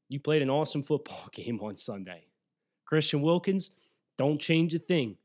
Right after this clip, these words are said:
Bring the same energy, bring the same effort, bring the same impact you brought in week one. And lo and behold, you're going against a much softer offensive line. Not a bad offensive line. Left tackle through center for Buffalo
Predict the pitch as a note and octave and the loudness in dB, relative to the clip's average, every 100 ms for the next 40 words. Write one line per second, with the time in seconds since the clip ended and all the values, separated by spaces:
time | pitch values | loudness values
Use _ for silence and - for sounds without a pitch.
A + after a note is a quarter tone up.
0 | _ _ D#3 C3 A#2+ - E3+ F3+ F3 F3+ | _ _ -2 0 0 2 4 4 4 2
1 | D#3+ F#3 D3 C#3+ A#2+ - E3 F3 F3 E3+ | 0 -2 0 0 0 -2 2 2 2 -2
2 | E3+ E3+ - D#3 C#3 B2 F3 F3 E3 E3 | -2 -4 -2 -2 0 0 2 2 2 0
3 | D#3 D3+ - D3+ - C#3+ D3 C#3 C#3 C3+ | 0 -2 -2 -4 -2 0 0 0 -2 -4
4 | C3+ C#3 C#3 - _ _ _ _ _ A2 | -2 -2 -2 -8 _ _ _ _ _ -4
5 | A#2+ D3+ D#3+ D3+ C#3+ D3+ C3 C#3 C#3 C3 | 2 4 4 4 4 2 0 0 2 2
6 | B2 B2 - G#2 C3 D3 - C3 B2+ C3 | 0 -2 -4 -2 -2 -2 0 -2 0 -2
7 | B2 A#2+ A#2+ A2+ A2+ A2 F2+ _ _ _ | -2 -2 -4 -4 -8 -10 -12 _ _ _
8 | A#2 C#3+ F#3 G3+ F3 G3 D#3 B2+ - B2 | 0 4 4 4 6 6 4 2 0 -6
9 | A#2+ A#2+ A#2 B2 C3 B2+ _ _ _ _ | -4 -6 -4 -4 -4 -6 _ _ _ _
10 | _ _ _ _ _ _ _ _ _ _ | _ _ _ _ _ _ _ _ _ _
11 | _ - C#3+ - E3 D#3+ D#3+ D3 - D3+ | _ -2 -2 2 4 4 2 -2 0 0
12 | - D#3 D#3 - C3 D3+ C#3+ D3+ D3+ D3 | 2 2 2 0 0 0 0 0 0 0